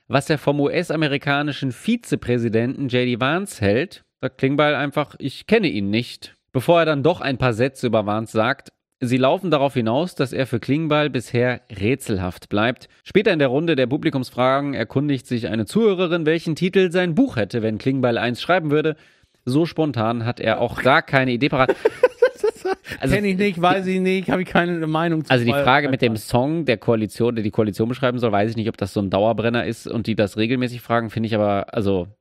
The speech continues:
Speaker 1: wüsste ich jetzt, glaub ich, auch keine Antwort drauf. Finde ich, glaub ich, jetzt keine besonders clevere Frage, die man einem
Speaker 2: Ich würd jetzt,
Speaker 1: Vizekanzler und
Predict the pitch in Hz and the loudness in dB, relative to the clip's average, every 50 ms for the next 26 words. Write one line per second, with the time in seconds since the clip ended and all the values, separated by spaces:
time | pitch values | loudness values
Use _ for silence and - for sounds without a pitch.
0 | _ _ - 113 110 - - 110 95 107 98 - - 110 104 92 92 98 113 - | _ _ -6 -6 -4 -4 -4 -2 -2 -2 -2 0 0 -2 -2 -2 -2 -4 -4 -2
1 | - - 117 117 92 123 123 127 123 123 - 127 127 131 - - 110 107 98 - | -2 -2 -2 -2 -2 -4 -4 -4 -6 -4 -4 -4 -4 -4 -2 -4 -4 -4 -4 -2
2 | 107 98 98 - 104 - - - - 104 104 107 95 98 104 104 101 95 - - | -2 -2 -2 -4 -6 -8 -8 -6 -4 -2 -2 -2 0 0 0 0 -2 -2 -6 -6
3 | - - 113 110 127 131 127 - - 127 127 131 127 117 120 113 113 110 107 101 | -2 -2 0 0 0 -2 -6 -6 -4 -4 -2 -2 -2 -2 -2 -2 -2 -2 -2 -4
4 | 95 90 - _ _ _ - 120 120 120 - 135 123 123 120 117 113 120 117 110 | -4 -6 -10 _ _ _ -6 -2 -2 0 2 2 2 2 2 2 0 -2 -2 0
5 | - 117 117 123 127 117 - - 127 113 113 113 92 | 0 0 0 0 0 -2 0 0 0 2 0 -2 -4